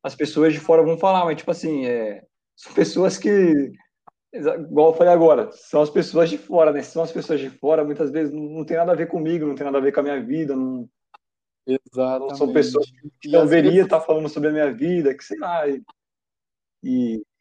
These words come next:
Speaker 2: E às vezes as pessoas não tão nem aí pra sua vida, né?
Speaker 1: Exato, é.
Speaker 2: É só o seu, é só a sua cabeça dizendo, colocando uma barreira ali, um medo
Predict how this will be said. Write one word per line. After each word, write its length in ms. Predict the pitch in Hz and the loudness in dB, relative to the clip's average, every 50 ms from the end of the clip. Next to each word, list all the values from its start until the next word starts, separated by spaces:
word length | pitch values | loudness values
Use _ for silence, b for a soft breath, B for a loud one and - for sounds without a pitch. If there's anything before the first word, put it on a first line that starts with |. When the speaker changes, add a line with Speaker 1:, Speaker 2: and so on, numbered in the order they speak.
| _ _ _ _ _ | _ _ _ _ _
Speaker 2:
E 80 | - 220 208 | -4 -2 -2
às 160 | 254 185 170 | -2 -2 0
vezes 240 | 208 208 220 202 226 | -2 -2 -2 -2 -8
as 120 | 233 226 | -12 -10
pessoas 400 | - 240 233 226 226 240 240 226 | -8 -8 -8 -8 -6 -6 -8 -8
não 140 | 220 233 226 | -8 -12 -14
tão 160 | 214 - 240 | -10 -10 -10
nem 320 | 220 202 196 220 247 330 330 | -10 -10 -12 -14 -14 -14 -14
aí 240 | 277 208 190 214 | -12 -12 -12 -12
pra 220 | 269 262 - 247 233 | -14 -10 -10 -10 -10
sua 260 | 233 _ 262 269 285 | -10 _ -12 -12 -12
vida, 420 | - 151 175 196 214 175 147 135 131 | -12 -14 -14 -14 -12 -8 -8 -8 -8
né? 100 | 127 139 | -6 -6
Speaker 1:
Exato, 460 | 147 - - - 139 131 - - - | -6 -6 -4 -8 -8 -10 -10 -8 0
é. 260 | 127 131 131 123 120 160 | 4 4 6 6 4 2
Speaker 2:
É 40 | 165 | -2
só 260 | - _ 196 190 214 | -6 _ -10 -10 -10
o 160 | 214 220 220 | -10 -12 -18
seu, 240 | 202 - - 233 220 208 - _ _ _ _ _ _ _ _ _ | -20 -10 -8 -6 -6 -6 -10 _ _ _ _ _ _ _ _ _
é 260 | - 185 180 190 190 | -10 -10 -10 -8 -10
só 280 | 190 - - 208 214 233 | -14 -14 -12 -12 -12 -12
a 40 | 240 | -12
sua 240 | 240 _ 247 240 233 | -14 _ -10 -10 -8
cabeça 520 | 233 233 233 180 175 202 208 202 208 208 | -8 -10 -10 -6 -6 -6 -6 -6 -10 -14
dizendo, 420 | 175 190 185 170 190 196 196 190 185 _ 202 190 190 | -16 -16 -16 -14 -16 -16 -16 -18 -18 _ -16 -16 -10
colocando 480 | - 190 185 185 185 - 202 208 214 | -6 -6 -6 -6 -8 -10 -12 -12 -12
uma 160 | 226 208 214 208 | -10 -10 -12 -8
barreira 540 | - 202 190 180 170 180 190 202 214 208 | -6 -6 -6 -6 -6 -6 -6 -4 -4 -6
ali, 280 | 190 175 165 175 196 233 | -8 -12 -14 -16 -16 -14
um 140 | 233 220 214 | -12 -12 -14
medo 600 | 196 180 175 - 370 214 240 226 - 254 254 | -14 -12 -6 -4 -2 -2 -2 -4 -6 -10 -12